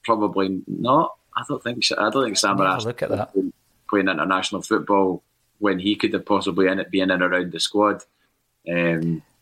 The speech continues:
Speaker 1: but
Speaker 2: Is
Speaker 1: I mean,
Speaker 2: Samaras still involved? Is he still involved in the national
Speaker 1: I think
Speaker 2: team?
Speaker 1: last I heard, he was living on a Greek island somewhere, just
Speaker 2: Mm.
Speaker 1: chilling. Which, I mean, he's perfectly, uh, entitled <laughs> to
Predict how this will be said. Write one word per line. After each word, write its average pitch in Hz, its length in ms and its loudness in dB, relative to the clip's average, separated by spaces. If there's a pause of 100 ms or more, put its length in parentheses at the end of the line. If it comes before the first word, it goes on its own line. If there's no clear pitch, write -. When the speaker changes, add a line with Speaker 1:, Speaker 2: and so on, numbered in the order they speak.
Speaker 1:
but 92 100 2
Speaker 2:
Is - 100 0
Speaker 1:
I 202 100 4
mean, 226 120 0
Speaker 2:
Samaras 196 160 2
still 180 240 0
involved? 202 500 -4 (720)
Is 123 100 0
he 143 60 2
still 156 240 4
involved 156 300 2
in - 40 0
the 143 120 -2
national 170 240 2
Speaker 1:
I - 20 -4
think 127 100 0
Speaker 2:
team? 120 80 2
Speaker 1:
last 123 240 0
I 117 80 2 (120)
heard, 117 120 -4
he 117 60 0
was 104 180 -2
living 104 220 0
on 95 120 0
a 92 60 0
Greek 101 280 0
island 135 420 0
somewhere, 139 480 4 (440)
just 101 260 2
Speaker 2:
Mm. - 40 -12
Speaker 1:
chilling. 120 380 0 (760)
Which, - 340 -4 (300)
I 101 80 -2
mean, 87 360 0 (580)
he's 101 80 -6
perfectly, 95 640 0
uh, 87 300 2
entitled 92 500 0
<laughs> - 0 -
to - 100 -2